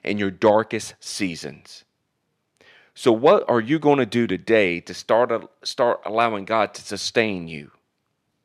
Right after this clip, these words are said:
Or are you gonna be one of these selfish people and you wanna keep pushing on and carrying all this yourself? That's what you gotta figure out today.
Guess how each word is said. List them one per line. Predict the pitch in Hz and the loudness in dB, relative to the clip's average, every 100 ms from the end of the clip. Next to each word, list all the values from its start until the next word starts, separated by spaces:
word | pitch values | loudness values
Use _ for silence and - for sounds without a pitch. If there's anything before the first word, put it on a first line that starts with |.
| _ _ _ _ _ _ | _ _ _ _ _ _
Or | - 123 123 | 4 6 6
are | |
you | 139 151 | 2 0
gonna | 143 143 | 2 2
be | 127 127 | 2 0
one | 127 127 | 0 0
of | |
these | 110 95 | -2 -6
selfish | - 123 120 104 - | 2 2 2 -6 -8
people | 131 123 101 | -8 -4 -6
and | 98 | -4
you | 113 | -4
wanna | 117 98 | -4 -4
keep | 113 139 139 - _ | -6 -6 -6 -10 _
pushing | - 160 156 - 127 120 | -10 -2 -2 -2 -6 -2
on | 120 110 92 85 - - _ | 0 0 -4 -8 -18 -20 _
and | - 113 | -10 -10
carrying | - 160 147 120 110 | -4 2 2 2 2
all | 110 110 | 2 2
this | 101 92 | -2 -4
yourself? | 98 - - 90 76 - - _ _ _ _ _ _ _ _ _ _ _ _ _ _ _ _ _ _ _ _ _ _ _ _ _ _ _ _ _ _ _ | -8 -8 -4 -4 -4 -18 -20 _ _ _ _ _ _ _ _ _ _ _ _ _ _ _ _ _ _ _ _ _ _ _ _ _ _ _ _ _ _ _
That's | 87 135 165 | 2 2 4
what | 170 139 | 0 2
you | |
gotta | 127 117 | 4 4
figure | 104 110 95 98 | 4 0 0 0
out | 95 - | 0 0
today. | - - 65 50 | -6 -10 -10 -12